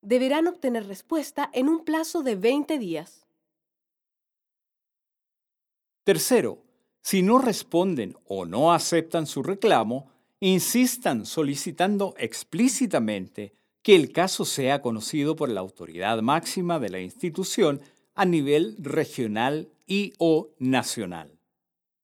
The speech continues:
Speaker 1: Pueden pedir asesoría legal en diversas organizaciones que trabajan a favor de los derechos de los pueblos indígenas para presentar un recurso de protección en la Corte de Apelaciones de la región donde sucedió la violación de derecho.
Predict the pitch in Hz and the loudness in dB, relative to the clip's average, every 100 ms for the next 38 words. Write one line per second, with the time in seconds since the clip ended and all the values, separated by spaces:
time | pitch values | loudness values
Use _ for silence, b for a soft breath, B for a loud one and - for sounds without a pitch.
0 | _ _ 240 277 330 330 269 208 202 185 | _ _ 2 2 4 2 2 0 -2 -8
1 | - 180 175 208 269 262 277 - 262 262 | -8 -4 0 0 0 0 -2 -4 2 4
2 | 254 269 330 359 - 269 226 214 202 - | 4 2 0 -4 -4 -2 -2 -4 -8 -8
3 | 294 330 349 285 254 208 208 214 - 185 | -2 -2 -2 -6 -4 -4 -4 -6 -6 -10
4 | 170 254 320 233 190 - 180 185 190 180 | -2 0 0 -2 -6 -6 -4 -4 -6 -10
5 | - 175 - 180 175 175 185 180 233 240 | -10 -10 -8 -6 -4 -6 -12 -6 -6 -4
6 | 302 330 - b b - 240 240 233 214 | -4 -6 -10 b b -2 0 0 -4 -6
7 | 214 269 339 311 247 247 233 214 185 180 | -2 0 0 0 -2 -4 -4 -4 -4 -4
8 | 180 170 - - 285 330 269 196 - 285 | -4 -6 -8 -6 -2 0 0 -4 -2 -2
9 | 311 233 190 190 196 - 220 202 - 180 | 0 -2 -2 -4 -8 -6 -6 -6 -6 -6
10 | 180 185 - 262 277 - 202 226 285 320 | -6 -10 -4 -4 -4 -4 -2 0 -2 -8
11 | - 226 196 196 185 180 - 180 175 185 | -4 -2 -2 -2 -4 -6 -6 -6 -2 -2
12 | 254 294 262 - | -2 -2 -4 -12